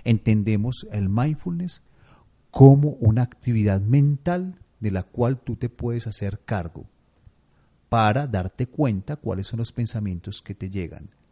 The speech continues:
Ahora, vuelvo y repito, en muchos momentos de silencio y de autoobservación puede aparecer esa conexión con el todo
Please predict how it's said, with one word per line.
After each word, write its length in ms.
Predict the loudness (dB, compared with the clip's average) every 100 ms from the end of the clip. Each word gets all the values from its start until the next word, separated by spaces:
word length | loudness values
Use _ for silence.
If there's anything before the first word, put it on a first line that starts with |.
| -12
Ahora, 480 | -6 -4 -4 -6 -14 _ -16
vuelvo 240 | -14 -8
y 20 |
repito, 460 | -8 -4 -4 -4 -10 -12 _ _
en 160 | -6 -4
muchos 280 | -6 -6
momentos 380 | -2 -2 -2 -2
de 100 | -4
silencio 680 | -6 -4 -4 -6 -10 -12 -14 -16 -20 _ _ _ _ _ _ _
y 80 | 0
de 80 | 0
autoobservación 1160 | 0 -2 -4 -4 -6 -4 -4 -6 -6 -8 -8 -14 _ -20 _ _ _
puede 300 | 4 4 4
aparecer 520 | 2 0 0 -2 -4
esa 200 | -4 -6
conexión 720 | -4 -4 -4 -4 -2 -4 -6 _ -20 _ _
con 180 | -6 -4
el 180 | -4 -6
todo 420 | -8 -8 -8 -12